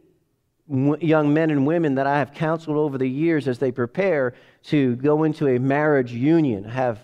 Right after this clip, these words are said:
Melissa here. I, I counseled you and Kevin, right? Did I? Yeah, I thought so.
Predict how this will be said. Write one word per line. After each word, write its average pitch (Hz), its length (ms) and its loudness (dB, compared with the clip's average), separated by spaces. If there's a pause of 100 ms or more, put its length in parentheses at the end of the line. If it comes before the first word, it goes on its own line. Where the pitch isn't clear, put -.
Melissa 127 420 -4
here. 101 360 -4 (500)
I, 110 100 -6 (120)
I 120 80 -4
counseled 117 420 -6
you 107 160 -6
and 107 100 -8
Kevin, 120 300 -8
right? 110 220 -14 (240)
Did 254 100 -10
I? 170 160 -12 (460)
Yeah, 90 160 -14 (120)
I - 40 -20
thought 117 260 -10
so. 76 180 -20